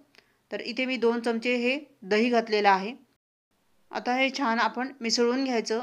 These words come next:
आणि ह्याचा मस्त असा गोळा तयार करून घ्यायचा आहे. तर इथे बघा, हे पीठ मी अगदी सॉफ्ट पीठ तयार करून घेतलेलं आहे. तर आता आपण हे थालीपीठ तयार करणार आहोत. तर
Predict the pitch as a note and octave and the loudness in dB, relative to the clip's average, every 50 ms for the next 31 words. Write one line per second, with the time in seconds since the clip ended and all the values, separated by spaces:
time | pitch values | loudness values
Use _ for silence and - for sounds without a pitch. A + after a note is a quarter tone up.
0 | A#3 - - G3+ G#3 A3 A3+ A3 A3 G#3+ A3 A3 A3+ - - - A3+ A#3 A3+ A#3 | -4 -4 -4 -2 -2 -2 -2 -4 -4 -2 -2 -2 -2 -2 -4 -6 -6 -6 -6 -4
1 | - - B3+ B3 B3+ C4 A#3+ A3 A3 G#3+ G#3+ A3 A3 A3+ A3 G#3+ G#3+ G#3+ G#3+ A3 | -4 -2 -2 0 -2 -2 0 2 4 4 4 4 4 4 4 4 2 2 0 -2
2 | G3+ G#3 G#3+ G#3 G3+ G3 F#3 - G3 F3+ F#3 F#3+ F#3+ G3 G3+ - - A3 G3+ A#3+ | -2 -2 -2 -2 -2 -4 -2 -2 -4 -4 -4 -4 -6 -6 -6 -6 -6 -4 -2 -2
3 | A3+ F#3+ F#3+ F#3 F#3+ G3+ G3+ A3 A3 A3+ A#3 A#3 A3+ A#3 G#3+ A3 A#3 B3 - - | -2 -2 -2 -2 -2 -2 -2 -4 -4 -4 -6 -6 -6 -6 -6 -6 -8 -8 -10 -16
4 | - - - _ - A3 G3+ F#3+ G3+ C4 C#4+ C4+ - C4+ A#3 A3+ A3+ A3+ - - | -20 -20 -16 _ -6 -4 -4 -2 -2 -2 -2 0 0 2 0 0 0 -4 -10 -14
5 | A#3 G#3+ A3+ - A3 A3 A3 G#3+ G#3+ G#3+ A3+ G#3 G3+ G#3+ G3+ G3 G3 - G3+ F#3+ | -14 -12 -6 -2 2 2 2 2 2 0 -2 -4 -2 -4 -4 -6 -4 -2 0 2
6 | G3 F#3+ F#3+ F#3 F#3+ A#3+ - _ _ _ _ _ _ _ _ _ _ _ _ _ | 4 4 2 2 0 -6 -12 _ _ _ _ _ _ _ _ _ _ _ _ _
7 | _ _ _ _ _ _ _ _ - G#3 G3+ G3+ G3 B3 B3 A#3+ B3+ C4 C4 C4+ | _ _ _ _ _ _ _ _ -2 -2 0 4 4 4 4 4 2 -2 -2 -2
8 | D4 C4+ A3 A3 B3+ A#3+ C#4+ B3+ C4+ C4 B3 B3 A#3 A3+ A3+ A3+ A3 G#3+ G#3 G#3 | 0 0 0 0 0 -2 -4 -2 0 4 6 6 6 4 4 2 2 2 2 2
9 | G#3+ G#3+ G3 F#3+ F#3+ - G3+ G3 | 2 2 0 0 -2 -4 -6 -6